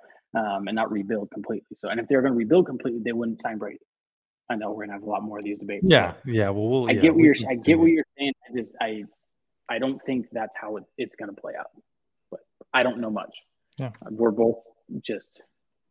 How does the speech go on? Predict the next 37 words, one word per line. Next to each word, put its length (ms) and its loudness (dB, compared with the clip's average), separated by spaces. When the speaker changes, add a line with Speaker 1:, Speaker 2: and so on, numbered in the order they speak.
Speaker 1:
<sighs> 280 -2
we're 100 6
fans 400 6
that 140 2
love 180 0
the 80 -2
Raiders 420 -4
and 280 -14
have 180 -6
some 140 -6
football 300 -4
knowledge, 340 -6
and 80 -12
I 100 -6
just, 240 -10
yeah. 120 -6
There's 120 0
a 40 -2
lot 120 4
of 160 0
things 160 -2
that 100 0
I 80 2
wanted 360 -4
to 60 -8
do 200 -6
that 200 -10
just 140 -8
don't, 260 -6
even 180 -2
if 80 -10
they 100 -6
did 180 -8
it, 60 -8
it 100 -14
didn't 120 -14
work 180 -12